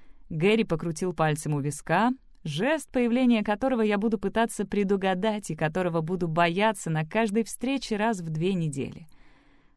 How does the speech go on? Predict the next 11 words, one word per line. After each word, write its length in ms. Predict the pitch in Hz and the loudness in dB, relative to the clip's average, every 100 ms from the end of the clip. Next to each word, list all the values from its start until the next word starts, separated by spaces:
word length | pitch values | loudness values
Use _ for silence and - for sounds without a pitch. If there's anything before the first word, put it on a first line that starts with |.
| _ | _
«Понятно», — 760 | - 220 285 262 202 - 226 226 - - | 0 2 6 6 4 2 0 0 -4 -10
серьёзно 560 | - 226 220 208 202 196 | 2 4 4 2 2 2
говорит 420 | 185 180 170 196 | 2 0 0 2
он, 200 | 262 277 - - - | 2 2 -4 -20 -4
надевая 460 | 208 208 214 214 196 | 0 2 6 6 4
очки 500 | - 160 - - 233 | 0 -2 -6 -2 0
для 220 | 185 160 | 0 -2
чтения 500 | - - 247 254 214 | -2 0 4 6 4
и 20 | |
просматривая 720 | - 156 151 185 196 175 151 | 2 -2 0 -2 -2 0 0
план. 400 | 151 131 - - | -2 -6 -8 -12